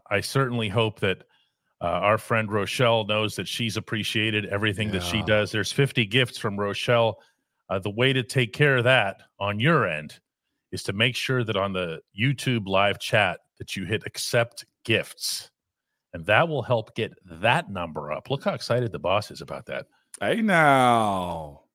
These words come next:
Speaker 1: Total number, total members, nineteen hundred. Uh, recurring membership, six ninety-eight, gifted, twelve oh two. And what we need is more people to pick up those gifts and then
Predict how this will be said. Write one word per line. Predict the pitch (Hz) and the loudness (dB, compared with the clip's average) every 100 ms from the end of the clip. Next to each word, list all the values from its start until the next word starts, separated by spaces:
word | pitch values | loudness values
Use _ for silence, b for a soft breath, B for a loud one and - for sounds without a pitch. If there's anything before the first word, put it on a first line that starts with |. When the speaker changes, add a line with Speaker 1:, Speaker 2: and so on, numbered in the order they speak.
| - | -8
Speaker 1:
Total | 131 156 156 | -2 0 2
number, | 147 139 117 - | 0 0 -4 -2
total | 139 165 | 0 2
members, | 151 147 123 | 2 2 0
nineteen | 110 110 117 - 131 | 2 0 0 -2 -2
hundred. | 110 135 107 87 80 b b b b 82 | 2 0 0 -2 -6 b b b b -4
Uh, | |
recurring | 92 110 160 190 180 | 0 2 4 4 4
membership, | 135 127 117 - 113 | 2 2 0 -2 -4
six | - - 139 127 | -4 -4 -4 0
ninety-eight, | 127 127 117 123 117 90 | 0 2 2 2 2 0
gifted, | 143 160 - 110 - | 4 4 4 -6 -4
twelve | - 110 110 | 0 2 2
oh | 104 | -2
two. | - 156 127 | 0 0 0
And | 107 | 0
what | 98 | 0
we | 123 | 0
need | 135 180 151 | 0 0 0
is | 101 | 0
more | 127 131 | 0 0
people | 147 147 123 | 2 0 2
to | - | 0
pick | - 131 | 2 2
up | 123 - | 2 2
those | 117 101 80 | 0 0 0
gifts | - 139 120 - - - _ _ _ _ _ _ _ | 4 4 4 -2 -8 -8 _ _ _ _ _ _ _
and | 104 98 | -4 0
then | 117 131 127 110 | 4 4 2 -4